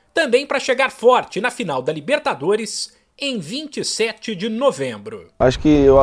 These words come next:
Speaker 2: o campeonato não acabou ainda, acho que tem muito jogo pela frente, o Atlético pode sim tropicar pelo caminho e a gente é conseguir uma, uma sequência boa de vitórias e, e crescendo cada vez mais na competição. Que isso aqui vai ser uma batalha, né? Então cada jogo vai ser uma batalha pra que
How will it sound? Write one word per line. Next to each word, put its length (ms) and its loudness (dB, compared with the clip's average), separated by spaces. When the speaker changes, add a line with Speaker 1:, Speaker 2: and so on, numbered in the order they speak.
Speaker 2:
o 80 -2
campeonato 380 4
não 100 4
acabou 340 4
ainda, 260 4
acho 120 2
que 60 -8
tem 120 2
muito 220 2
jogo 240 4
pela 160 0
frente, 480 2
o 180 4
Atlético 440 4
pode 160 6
sim 380 4
tropicar 440 6
pelo 200 4
caminho 440 2
e 60 4
a 80 8
gente 260 4
é 240 10
conseguir 400 0
uma, 320 4
uma 320 2
sequência 520 4
boa 260 6
de 120 6
vitórias 500 4
e, 160 6
e 60 4
crescendo 400 4
cada 200 4
vez 180 6
mais 160 4
na 100 2
competição. 400 0
Que 80 0
isso 180 4
aqui 180 2
vai 140 8
ser 380 4
uma 180 4
batalha, 480 6
né? 160 2
Então 340 0
cada 280 4
jogo 360 6
vai 100 2
ser 140 2
uma 140 4
batalha 480 6
pra 260 6
que 340 4